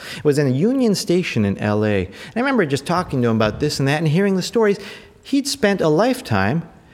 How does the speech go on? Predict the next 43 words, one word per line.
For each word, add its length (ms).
actually 380
hopping 420
trains, 420
one 240
train 340
to 160
another, 400
riding 340
in 60
the 60
freight 340
cars, 320
doing 300
what 100
hobos 440
did, 280
getting 300
out, 240
cooking 340
up 120
a 40
can 340
of 100
beans 380
on 160
a 40
little 260
fire, 500
and 120
that's 220
how 180
he 100
lived. 440
He 180
was 120
telling 200
me 80
about 200
his 120
adventures, 400
and 60
he 80
said 260